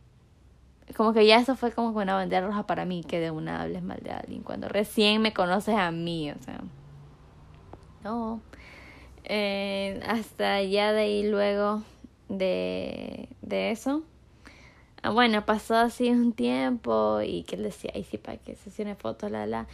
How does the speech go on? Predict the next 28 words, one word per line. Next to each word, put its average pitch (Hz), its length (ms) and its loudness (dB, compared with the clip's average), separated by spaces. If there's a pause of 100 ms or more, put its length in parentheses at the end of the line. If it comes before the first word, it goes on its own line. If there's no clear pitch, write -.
(280)
Salí 196 340 4
con 214 160 0
Gays 185 220 0
Closet 247 400 2 (120)
y 214 60 0
ahí 214 240 2
Gays 208 100 -6 (140)
Closet, 190 380 -4
como 220 140 -4
le 190 140 -2
dije, 214 260 -2
fue 190 240 -4
súper 190 320 -4
bien 175 240 -2
todo, 208 420 2
así. 233 420 -4 (680)
Y 202 80 0
yo, 220 180 8
"Ay, 294 360 8
veo 277 120 8
que 262 80 6
estaba 214 300 4
bien 196 340 -2
tu 185 140 -10
negocio, 233 1200 -4
me 214 100 -6
alegra 196 260 -6
por - 180 -6